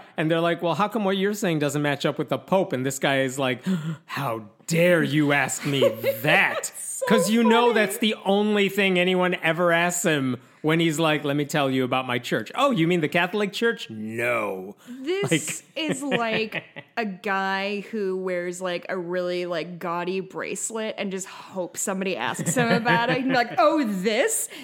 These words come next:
Speaker 2: It was forged in the fires of Mount Doom. Why do you ask?" Like, he wanted this. He was craving this kind of attention.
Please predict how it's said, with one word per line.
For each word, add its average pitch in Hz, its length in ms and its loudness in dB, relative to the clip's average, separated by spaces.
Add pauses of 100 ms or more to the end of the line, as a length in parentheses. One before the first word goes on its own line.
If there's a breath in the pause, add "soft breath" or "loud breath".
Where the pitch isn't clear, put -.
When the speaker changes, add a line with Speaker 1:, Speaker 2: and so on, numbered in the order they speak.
Speaker 2:
It 311 140 2
was 311 160 0
forged 262 400 2
in 254 80 0
the 269 80 4
fires 262 400 2
of 285 80 0
Mount 311 260 4
Doom. 320 220 4
Why 220 160 4
do 269 60 2
you 277 80 4
ask?" 202 420 4
Like, 160 320 2 (300 loud breath)
he 330 240 4
wanted 240 640 0
this. - 340 -2
He 311 400 2
was 254 200 -2
craving 208 560 -4
this 185 140 -6
kind 180 240 -6
of 165 60 -8
attention. 175 800 -6